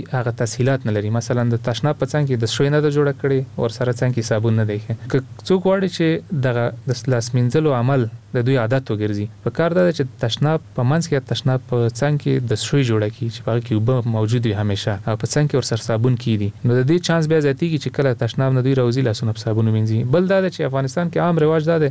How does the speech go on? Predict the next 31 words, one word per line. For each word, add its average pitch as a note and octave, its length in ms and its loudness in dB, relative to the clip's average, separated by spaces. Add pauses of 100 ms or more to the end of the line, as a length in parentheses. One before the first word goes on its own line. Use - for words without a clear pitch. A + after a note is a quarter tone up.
چې - 120 -4
د C3+ 120 4
ډوډۍ D3+ 260 4
نه E3 100 0
مخکې E3+ 220 -4 (100)
دوی D#3 100 2 (100)
لاسونه C3+ 340 2
مینځي، A#2+ 280 2 (180)
مګر A2+ 200 2
د A2 80 -4
صابون B2+ 280 2
نه A2 100 0
استفاده A2+ 380 0
نه - 80 -2
کوي. A2 160 -4
حال F3 200 4
دا F#3+ 140 2
چې D3 60 -4 (120)
دوی G#3 140 2 (240)
خو C#3+ 120 2
دا C3+ 60 2 (240)
عمل E3+ 240 2
هسې E3 140 -6
هم A#2 140 0
کوي، A#2 100 0 (140)
صرف F#3 240 0
یو C3+ 40 4 (100)
صابون D#3 300 2
دی D#3+ 140 -2
په D3 300 0
ورسره A#2+ 240 0